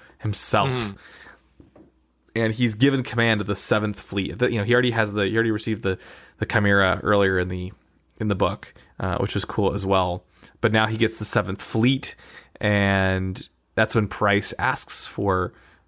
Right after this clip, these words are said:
Speaker 1: for help with the rebel insurgents on Lothal, and everything starts to, to come together.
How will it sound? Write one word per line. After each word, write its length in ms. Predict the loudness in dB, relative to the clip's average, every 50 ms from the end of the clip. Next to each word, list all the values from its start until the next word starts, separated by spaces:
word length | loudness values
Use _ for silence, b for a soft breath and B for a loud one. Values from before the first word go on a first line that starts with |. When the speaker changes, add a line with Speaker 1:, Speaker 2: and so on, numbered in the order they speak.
| b
Speaker 1:
for 220 | _ -4 -2 -2 0
help 340 | 0 2 2 2 0 0 -2
with 180 | -6 -6 -6 -6
the 160 | -8 -8 -4
rebel 320 | -4 -4 -4 -2 -4 -4 -4
insurgents 500 | -4 -4 -6 -4 -2 -2 -2 -2 -2 -6
on 100 | -6 -4
Lothal, 500 | -4 -6 -4 0 0 2 2 4 2 2
and 80 | 0 0
everything 320 | -2 -2 -2 -4 -4 -6
starts 320 | -6 -6 -6 -6 -6 -6 -8
to, 260 | -6 -6 -6 -6 -8 -12 _
to 100 | -12 -12
come 320 | -10 -10 -6 -6 -6 -6 -6
together. 560 | -8 -6 -2 -2 -2 0 -2 -4 -6 -6 -12